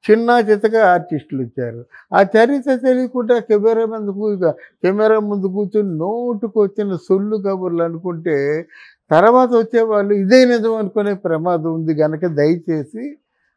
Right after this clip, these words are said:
సా-, అంటే సావధానంగా ఆలోచించాలని మనం చేస్తున్నాం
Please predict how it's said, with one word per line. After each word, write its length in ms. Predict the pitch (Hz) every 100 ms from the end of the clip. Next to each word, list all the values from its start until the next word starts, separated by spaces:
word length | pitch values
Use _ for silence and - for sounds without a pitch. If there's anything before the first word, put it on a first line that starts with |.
| _ _ _ _ 170
సా-, 200 | 135 135
అంటే 380 | 147 185 156 139
సావధానంగా 840 | 143 180 170 175 185 180 175 175
ఆలోచించాలని 840 | 156 151 156 139 143 131 139 160
మనం 400 | 170 139 151 190 156
చేస్తున్నాం 500 | 123 - 143 123